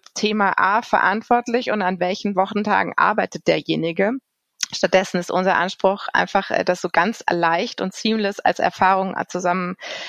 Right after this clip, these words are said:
ähm, zu ermöglichen, dass man einfach, man schreibt eine E-Mail, wir sind auch in Teams-Chat immer in Gruppen organisiert, also das sozusagen, man kann es über sämtliche Kommunikationskanäle immer beide erreichen und man kriegt eine Antwort von demjenigen, der gerade heute da ist und in charge,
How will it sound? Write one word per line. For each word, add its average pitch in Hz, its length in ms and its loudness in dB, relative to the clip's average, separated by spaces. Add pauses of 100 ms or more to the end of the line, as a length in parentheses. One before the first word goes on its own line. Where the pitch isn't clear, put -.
(120)
ähm, 180 440 2
zu - 100 -2
ermöglichen, 185 720 -2 (200)
dass 190 140 0
man 180 140 2
einfach, 180 340 0
man 170 140 -2
schreibt - 260 2
eine 175 160 0
E-Mail, 202 460 0
wir 170 100 -2
sind 180 200 0
auch - 100 0
in 170 100 -4
Teams-Chat 233 560 -2
immer 190 200 0
in 185 100 -2
Gruppen - 380 0
organisiert, 196 800 0
also 175 200 -2
das 175 220 -4
sozusagen, 170 420 -2
man 170 140 0
kann 190 220 0
es 196 100 -6
über 170 180 -2
sämtliche 202 440 0
Kommunikationskanäle 202 1080 0
immer 180 320 0
beide 165 340 4
erreichen 214 580 0 (340)
und 180 160 2
man 165 80 0
kriegt - 280 -2
eine 180 220 2
Antwort 180 320 0
von 175 180 0
demjenigen, 175 460 -4
der 175 140 2
gerade 165 340 2
heute 165 320 0
da 160 280 4
ist - 160 -4
und 170 160 -4
in 165 120 -2
charge, 226 460 2